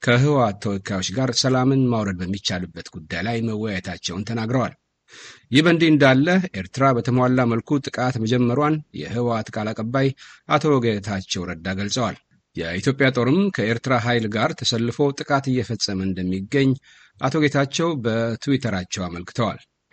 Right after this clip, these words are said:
ይሁን እንጂ ከኢትዮጵያና ከኤርትራ መንግስታት በኩል እስካሁን የተሰጠ ምላሽ የለም። በሌላ ተያያዥ ዜና በሰሜን ኢትዮጵያው ጦርነት የተፈጸሙ የሰብአዊ መብት ጥሰቶችን እንዲመረምር በተመድ የሰብአዊ መብቶች ምክር ቤት የተቋቋመው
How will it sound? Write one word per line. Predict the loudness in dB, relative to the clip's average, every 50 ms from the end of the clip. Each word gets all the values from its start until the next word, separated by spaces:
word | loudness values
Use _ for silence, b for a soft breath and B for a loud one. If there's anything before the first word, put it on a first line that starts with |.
| b b b b b b b b b
ይሁን | 6 8 8
እንጂ | 8 8 6 4
ከኢትዮጵያና | 2 2 2 2 0 0 2 2 4 6 4 4 4
ከኤርትራ | 2 2 0 0 0 0 0 2
መንግስታት | 2 2 2 2 0 0 0 0 -2 -2
በኩል | -2 -4 -4 -2 -2 0 0
እስካሁን | 2 2 0 0 0 -2 -2 0 -2
የተሰጠ | -2 -2 -2 -4 -4 -4 -6 -6 -4
ምላሽ | -4 -2 -4 -2 -2 -2 -2
የለም። | -2 -2 -4 -6 -8 -12 _ _ _ _ _ _ _ b b b b b b b b b -2
በሌላ | 2 6 6 8 8 8 8 6
ተያያዥ | 6 6 6 6 6 6
ዜና | 6 6 6 4 4 4 2 2 0
በሰሜን | 0 0 2 2 4 4 4 4
ኢትዮጵያው | 4 2 0 -2 0 0 0 0
ጦርነት | 0 0 0 0 0 0 0 -2
የተፈጸሙ | -4 -6 -4 -4 -2 -2 -2 -2 0 0 2 2
የሰብአዊ | 2 0 0 0 0 0 0 0
መብት | 0 0 -2 -2
ጥሰቶችን | -4 -4 -4 -4 -2 -2 -4 -4 -4 -2 -2 0 0
እንዲመረምር | 0 2 2 2 2 2 2 2 2 2 2 0 0 -4 -6
በተመድ | -6 -8 -8 -8 -10 -10 -6 -2 -2 0 0 0 -2 -2
የሰብአዊ | -4 -4 -4 -2 -4 -2 -2 -2
መብቶች | -2 -4 -4 -4 -4 -4 -4 -2
ምክር | -4 -4 -4 -4 -4
ቤት | -4 -4 -8 -10 -14 -18
የተቋቋመው | -16 -12 -12 -8 -8 -8 -6 -4 -2 0 0 0